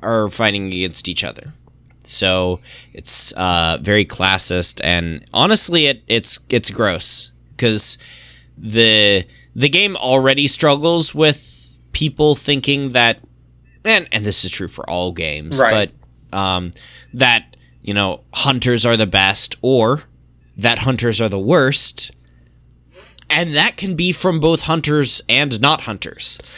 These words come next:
Speaker 1: Like, a lot of hunters think that hunters are the best class and the only class and the only class worth talking about, and the others can go fuck themselves.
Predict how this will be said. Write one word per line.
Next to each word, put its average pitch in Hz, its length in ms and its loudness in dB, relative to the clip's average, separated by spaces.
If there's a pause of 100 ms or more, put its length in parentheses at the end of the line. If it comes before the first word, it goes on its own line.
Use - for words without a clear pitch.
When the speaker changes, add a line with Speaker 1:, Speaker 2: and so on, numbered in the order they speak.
(120)
Speaker 1:
Like, 160 340 0 (180)
a 160 100 0
lot 160 220 4
of 165 100 2
hunters 143 360 2
think 139 220 -2
that 170 140 0
hunters 143 440 2
are 135 240 4
the 123 300 -2
best 139 340 2
class 123 440 2
and 113 220 -2
the 120 140 2
only 135 260 2
class 113 440 2
and 117 140 -4
the 110 100 2
only 110 160 -2
class 107 380 -2
worth 107 140 -4
talking 151 320 2
about, 117 220 2
and 123 80 -4
the 117 100 2
others 127 480 0
can 131 140 0
go 120 100 2
fuck 156 240 0
themselves. 69 520 -2